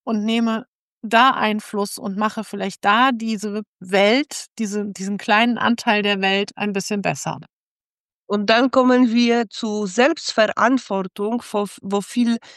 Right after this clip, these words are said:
Speaker 2: viele Menschen ähm, ja, so Angst haben, weil da auf einmal sehen die, dass die in eigene Hände eigene Schicksale oder eigenes Leben haben. Und, ähm,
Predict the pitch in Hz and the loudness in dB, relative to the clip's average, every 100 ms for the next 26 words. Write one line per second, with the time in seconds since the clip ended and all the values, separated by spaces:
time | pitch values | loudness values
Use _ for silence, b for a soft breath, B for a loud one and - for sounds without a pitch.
0 | B - 262 247 240 226 262 247 - 254 | B -2 2 4 4 2 2 0 -2 0
1 | 247 247 240 _ _ _ _ _ 226 226 | 0 -4 -8 _ _ _ _ _ -4 -2
2 | 220 220 214 - _ 208 240 339 247 226 | -4 -4 -10 -14 _ 0 2 2 2 2
3 | 220 220 - 320 392 - - - 214 196 | 2 0 2 2 2 -6 -12 -2 0 2
4 | 185 214 277 294 226 220 226 208 226 247 | 0 -4 -2 -2 0 0 0 0 0 2
5 | 240 - - 226 247 240 240 254 - _ | -2 -4 -4 -2 0 0 0 -2 -12 _
6 | _ 196 196 240 269 269 240 254 233 226 | _ -8 0 2 2 2 0 2 2 2
7 | 208 226 240 - 226 - 220 240 262 226 | -4 -2 -2 -2 -6 -2 -2 0 2 0
8 | 220 220 226 208 214 - 202 202 208 202 | 0 -4 -4 -2 -2 -2 -4 -4 -2 0
9 | 196 190 190 - _ - - 285 - 247 | 2 0 -2 -10 _ -10 -2 -2 0 2
10 | 226 226 185 196 180 190 202 202 180 - | 4 4 2 0 0 0 -2 -2 -4 -2
11 | 294 320 247 196 196 185 202 247 - b | 0 2 2 4 2 2 -2 -4 -4 b
12 | b b _ 233 233 233 - - 233 220 | b b _ 2 2 2 -2 -6 -2 0
13 | 220 214 | 0 -2